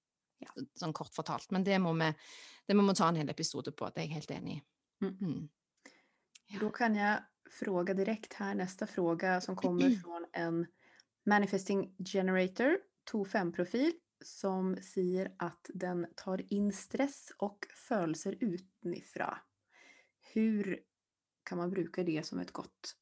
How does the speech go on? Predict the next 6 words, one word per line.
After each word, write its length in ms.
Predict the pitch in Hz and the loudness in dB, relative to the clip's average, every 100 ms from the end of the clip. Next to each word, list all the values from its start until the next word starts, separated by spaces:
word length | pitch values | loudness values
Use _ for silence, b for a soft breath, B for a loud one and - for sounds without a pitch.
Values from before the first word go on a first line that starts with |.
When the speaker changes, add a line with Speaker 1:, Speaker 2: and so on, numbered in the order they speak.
| _ _ | _ _
Speaker 1:
verktyg? 720 | 214 233 - - 302 185 - _ _ _ _ _ _ _ _ _ _ | -6 -6 -2 2 6 4 2 _ _ _ _ _ _ _ _ _ _
Och 440 | 196 190 190 - - _ _ | -6 -6 -8 -20 -20 _ _
då 340 | - 196 202 190 - _ | -4 0 2 0 -4 _
tänker 340 | - 180 185 202 | -6 -4 0 0
jag 200 | 185 185 | 2 0
att 180 | 185 | -4